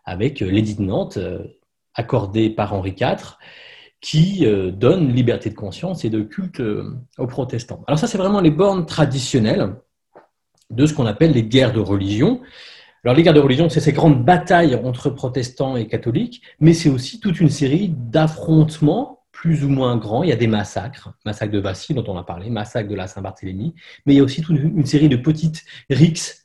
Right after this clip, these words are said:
dans les villes, dans les villages, autour des processions, autour de, euh, carèmes. Donc, si vous voulez, c'est un état de tension très élevé de la société française,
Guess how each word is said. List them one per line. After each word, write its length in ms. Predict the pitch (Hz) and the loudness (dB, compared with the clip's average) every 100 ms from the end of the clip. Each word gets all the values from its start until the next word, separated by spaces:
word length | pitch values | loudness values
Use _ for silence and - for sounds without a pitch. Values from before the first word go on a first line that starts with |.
| _ - | _ 2
dans 160 | 139 | 4
les 140 | 139 123 | 6 4
villes, 260 | 117 147 | 2 2
dans 100 | 139 | 2
les 140 | 127 120 | 4 2
villages, 380 | 117 110 131 127 | 2 0 0 -2
autour 260 | 123 147 | 0 0
des 140 | 127 123 | 0 -2
processions, 880 | - 131 127 120 - 117 113 156 156 - - - 127 | -2 -4 -2 -4 -4 -6 -4 -4 -6 -14 -20 -10 -2
autour 520 | 135 131 147 139 123 | -2 -2 0 0 0
de, 100 | 123 | 0
euh, 640 | 135 123 110 107 104 101 - | 2 4 4 4 2 -2 0
carèmes. 400 | 139 113 117 160 | 2 4 4 4
Donc, 200 | 165 160 | 4 2
si 120 | - | 0
vous 60 | 147 | 4
voulez, 160 | 160 190 | 4 4
c'est 140 | 139 | 0
un 100 | 127 | 2
état 240 | 151 170 | 4 2
de 140 | 135 120 | 0 0
tension 1080 | - - 160 151 - - - 139 175 226 - _ _ _ _ | -2 0 2 2 -2 -16 -6 -2 0 -2 -10 _ _ _ _
très 320 | - 170 156 | 0 2 4
élevé 340 | 139 123 131 170 | 2 2 0 2
de 80 | 143 | 0
la 80 | |
société 440 | 123 - - 120 123 | -2 -4 -6 -6 -8
française, 720 | - 107 - 120 190 156 104 | -8 -10 -6 -4 -2 -4 -8